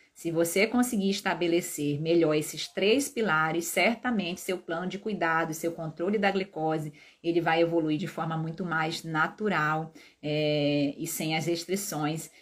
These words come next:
que a gente não quer que elas ocorram na sua rotina e no seu dia a dia. Tá bom? Deixa eu ver se dá tempo de responder mais alguma pergunta. É,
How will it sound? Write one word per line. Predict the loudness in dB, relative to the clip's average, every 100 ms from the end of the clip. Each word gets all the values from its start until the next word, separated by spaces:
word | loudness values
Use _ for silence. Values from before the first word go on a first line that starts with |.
| _
que | -8
a | -6
gente | -6 -4
não | -4
quer | -4 -6
que | -2
elas | -2 0
ocorram | -2 -4 -4 -4 -4
na | -6
sua | -6 -6 -4
rotina | -4 -4 -6 -4
e |
no | -4
seu | -4 -4 -4
dia | -2 -2
a |
dia. | -2 -10 -14 -16 -16 -16 _ -20 -20 -8
Tá | 0
bom? | 6 6 6 0 -14 -4
Deixa | 4
eu | 6
ver | 8
se | 8
dá | 6
tempo | 6 2
de | 4
responder | 4 2 0 2
mais | 4 6
alguma | 4 2 0
pergunta. | 0 -2 -4 -4 0 2 4 8 8 6 -2 _ _ _ _ _ _ _ _ _ _ _ _ _ _ -6
É, | -2 0 2 4 6 6 4